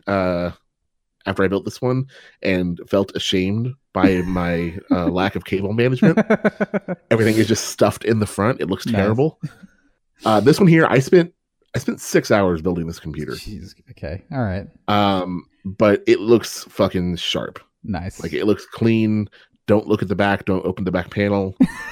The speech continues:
Speaker 1: But the front looks so clean.
Speaker 2: Awesome.
Speaker 1: Um, I have, uh, I have all R G B,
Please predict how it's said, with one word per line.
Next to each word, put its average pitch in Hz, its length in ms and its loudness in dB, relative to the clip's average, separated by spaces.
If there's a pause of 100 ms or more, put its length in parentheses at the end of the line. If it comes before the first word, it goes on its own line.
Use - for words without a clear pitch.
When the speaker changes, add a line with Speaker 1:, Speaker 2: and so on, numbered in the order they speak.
(220)
Speaker 1:
But 92 300 2
the 87 80 -4
front 110 500 2
looks - 400 -4
so - 380 4
clean. 98 480 0 (720)
Speaker 2:
Awesome. 92 380 2
Speaker 1:
Um, 87 120 -2
I 92 80 2
have, 98 400 2 (320)
uh, 95 200 -6 (120)
I 104 100 2
have 107 120 6
all 143 140 8
R 131 140 8
G 123 140 2
B, 113 320 2